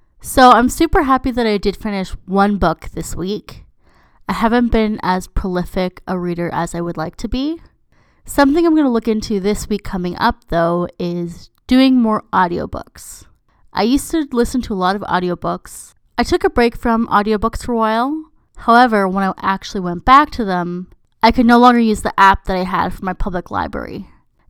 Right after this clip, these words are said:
They basically stopped subscribing to this service that I used all the time. So I'm gonna look into other ways that I can listen to audiobooks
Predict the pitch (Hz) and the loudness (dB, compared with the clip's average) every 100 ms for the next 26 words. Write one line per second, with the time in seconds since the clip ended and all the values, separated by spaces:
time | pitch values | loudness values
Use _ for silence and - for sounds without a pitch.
0 | _ 214 202 190 202 220 - 262 269 - | _ 0 2 2 2 2 0 -2 -2 -2
1 | - 208 185 - - 202 - 208 185 180 | -2 2 2 2 -6 -10 -6 -2 -2 -2
2 | 180 185 190 175 - - 180 240 330 - | -6 -8 -10 -12 -10 -8 -6 -4 -6 -6
3 | - - - _ _ _ 220 202 196 180 | -14 -16 -20 _ _ _ 0 2 0 -4
4 | 123 165 - 110 110 170 - _ _ _ | -4 -6 -6 -8 -8 -12 -16 _ _ _
5 | _ _ _ - - 302 277 277 320 370 | _ _ _ -18 0 6 8 8 6 4
6 | 370 339 302 - 226 220 214 208 214 208 | 2 0 0 2 2 2 2 0 -2 -2
7 | 185 - 202 190 190 185 - 190 190 - | -4 -4 -6 -6 -6 -8 -8 -8 -8 -6
8 | 185 202 214 320 339 - - | -4 -4 -2 -4 -4 -12 -18